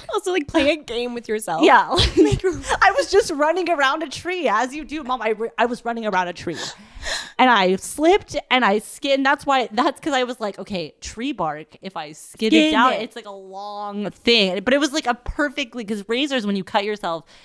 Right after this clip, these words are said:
Speaker 2: or, like, when you skid, like, it makes a per-, like, the lines are very precise. And
Speaker 1: So,
Speaker 2: it
Speaker 1: of
Speaker 2: was
Speaker 1: course,
Speaker 2: like,
Speaker 1: that would be bark.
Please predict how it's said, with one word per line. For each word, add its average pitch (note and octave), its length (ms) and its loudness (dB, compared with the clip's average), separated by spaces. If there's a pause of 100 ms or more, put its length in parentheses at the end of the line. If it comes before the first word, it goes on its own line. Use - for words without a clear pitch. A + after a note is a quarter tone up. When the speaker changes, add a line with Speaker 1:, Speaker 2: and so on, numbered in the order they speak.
(200)
Speaker 2:
or, G3+ 140 -2
like, G3 160 -4
when F#3+ 100 -8
you F#3 120 -8
skid, G#3 440 -2
like, F#3 140 -2
it F#3+ 120 -6
makes G#3 300 -4
a G3+ 80 2
per-, - 300 -4
like, G3+ 160 -4
the G#3+ 100 0
lines C4 420 6
are A3 160 4
very G3 500 0
precise. F#3+ 600 -2
And F3+ 60 -10
Speaker 1:
So, C#4 60 -2
Speaker 2:
it - 20 -2
Speaker 1:
of - 60 -2
Speaker 2:
was F#3+ 40 -8
Speaker 1:
course, D#4 160 4
Speaker 2:
like, D4+ 80 2
Speaker 1:
that D4+ 60 0
would D4+ 100 -4
be D4+ 100 -4
bark. E4 520 -8